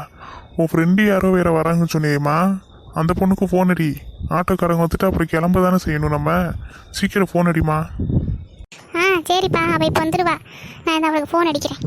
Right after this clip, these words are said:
Speaker 2: ஏ மலர், எங்க இருக்க? சீக்கிரம் வா, நாங்க எல்லாரும் கிளம்பிட்டோம். ஆட்டோல ஏறிட்டா அப்புறம் நேரா போய் இங்க தான் கோயில்ல தான் இறங்க முடியும். சீக்கிரம் கிளம்பி வா, இங்க நேராச்சு.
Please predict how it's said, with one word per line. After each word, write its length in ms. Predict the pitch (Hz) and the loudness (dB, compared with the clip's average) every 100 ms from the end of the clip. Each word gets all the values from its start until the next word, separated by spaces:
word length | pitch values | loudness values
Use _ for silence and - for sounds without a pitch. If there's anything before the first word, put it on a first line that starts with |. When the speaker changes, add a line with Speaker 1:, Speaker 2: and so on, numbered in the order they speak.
| - - - - - - - - - - - - - - - - - - - - - 370 | -4 -2 -4 -6 -6 -6 -6 -8 -8 -10 -12 -18 -20 -20 -20 -12 -12 -12 -14 -12 -6 0
Speaker 2:
ஏ 40 | 381 381 | 2 2
மலர், 380 | 302 381 381 - - - - | 2 0 0 -4 -16 -16 -4
எங்க 140 | 330 359 427 | -2 0 -2
இருக்க? 180 | 370 330 277 - - | -2 -4 -4 -14 -10
சீக்கிரம் 340 | - 381 381 311 | -6 -2 -2 0
வா, 60 | 330 294 | -2 -2
நாங்க 160 | 302 311 | -4 -4
எல்லாரும் 240 | 302 370 302 | -2 -2 -2
கிளம்பிட்டோம். 440 | 349 381 320 269 - - 302 | -2 -2 -4 -8 -14 -8 -6
ஆட்டோல 280 | 359 370 330 | -2 0 0
ஏறிட்டா 240 | 339 381 | 0 -2
அப்புறம் 240 | 349 320 294 | -2 -4 -4
நேரா 260 | 320 381 349 | -2 0 0
போய் 120 | 349 | -2
இங்க 140 | 349 302 | -2 -2
தான் 120 | 339 330 | -2 0
கோயில்ல 240 | 339 320 | 0 0
தான் 100 | 330 | -2
இறங்க 140 | 302 302 | -2 -4
முடியும். 260 | 294 277 - - - - - | -6 -6 -12 -20 -20 -20 -8
சீக்கிரம் 320 | 381 370 359 320 | -6 -4 -4 -2
கிளம்பி 240 | 339 330 311 | -2 -2 -2
வா, 80 | 320 - - - - - - | -4 -6 -14 -20 -20 -20 -10
இங்க 120 | 320 311 | -6 -2
நேராச்சு. 380 | 320 370 339 302 | -2 -2 -2 -4